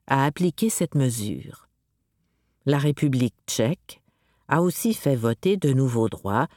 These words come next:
favorables aux couples homosexuels en deux mille vingt-quatre. Le Parlement tchèque a cependant refusé de changer les unions civiles de même sexe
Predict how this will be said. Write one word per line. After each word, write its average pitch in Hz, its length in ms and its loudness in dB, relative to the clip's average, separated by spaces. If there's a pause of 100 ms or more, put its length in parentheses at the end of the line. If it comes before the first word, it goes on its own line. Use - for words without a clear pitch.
favorables 160 760 0
aux 131 140 2
couples 208 360 -2
homosexuels 127 880 -2 (260)
en 127 120 0
deux 139 160 0
mille 196 180 2
vingt-quatre. 107 720 -6 (1000)
Le 156 160 2
Parlement 151 560 2
tchèque 165 400 -4
a 135 80 -2
cependant 196 560 0
refusé 147 560 0
de 123 120 -2
changer 156 640 2
les 123 320 2
unions 139 380 2
civiles 131 680 0
de 160 140 0
même 123 240 2
sexe - 540 -4